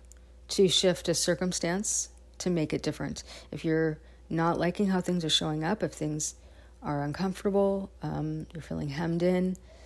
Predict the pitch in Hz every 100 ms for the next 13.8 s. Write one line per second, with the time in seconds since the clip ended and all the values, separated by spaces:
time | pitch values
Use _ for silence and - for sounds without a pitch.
0 | - - - 175 175 175 170 160 - -
1 | - - - 165 175 160 151 156 - -
2 | - - - - - - - - - -
3 | - - 175 175 165 185 190 175 - 160
4 | 156 170 165 151 175 170 135 170 180 156
5 | - 170 - - - 170 165 165 160 170
6 | - - - - - - - 170 160 185
7 | - 165 - - 196 214 196 208 180 170
8 | 165 - - - 180 170 165 160 - 170
9 | 165 160 170 - - - 175 170 170 156
10 | - - - - - 160 175 175 156 151
11 | 156 - - 160 156 156 - - - -
12 | - - - - - - - - - -
13 | - 175 160 165 160 156 160